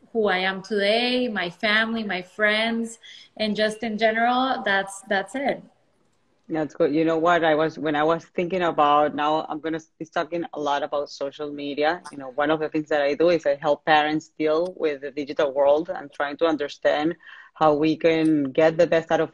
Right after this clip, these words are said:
Speaker 2: life, you know, uh, and deal with the negative aspect of technology, because I think technology can be great in many
Speaker 1: Yeah.
Speaker 2: ways. So I was thinking, who should I choose? You know, who should I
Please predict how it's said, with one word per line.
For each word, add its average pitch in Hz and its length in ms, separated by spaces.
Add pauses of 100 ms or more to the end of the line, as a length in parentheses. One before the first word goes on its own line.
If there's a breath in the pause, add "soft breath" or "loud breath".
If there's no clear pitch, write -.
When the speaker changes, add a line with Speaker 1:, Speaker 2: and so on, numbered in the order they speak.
Speaker 2:
life, 143 300 (220)
you 143 160
know, 147 340 (180)
uh, 139 460
and 147 260
deal 180 340
with 175 140
the 156 80
negative 151 360
aspect 147 460
of - 120
technology, 143 480
because - 260
I 143 100
think 156 260
technology 147 480 (100)
can 143 140
be 135 80
great 143 340 (300)
in 143 160
many 214 140
Speaker 1:
Yeah. - 100
Speaker 2:
ways. - 240 (420 soft breath)
So 170 140
I - 20
was 175 100
thinking, 185 360
who 196 200
should 233 160
I 226 120
choose? - 680
You 165 160
know, 160 220
who 214 180
should 226 160
I 226 180